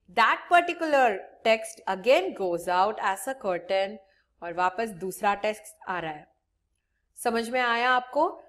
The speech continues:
So this is transition। आपको तो एम्प्टी स्लाइड ही नहीं दिखाई दिया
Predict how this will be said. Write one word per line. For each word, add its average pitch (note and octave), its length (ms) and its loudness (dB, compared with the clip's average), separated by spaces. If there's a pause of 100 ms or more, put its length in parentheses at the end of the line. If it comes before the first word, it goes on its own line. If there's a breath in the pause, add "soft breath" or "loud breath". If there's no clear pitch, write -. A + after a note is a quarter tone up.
So C#4+ 140 -6
this D4+ 220 -2
is - 240 0
transition। C4+ 580 -4
आपको A3 300 0
तो D4 140 0
एम्प्टी B3+ 500 0
स्लाइड B3+ 380 0
ही D4+ 80 -8
नहीं C#4+ 260 -6
दिखाई B3 320 -8
दिया E3+ 300 -6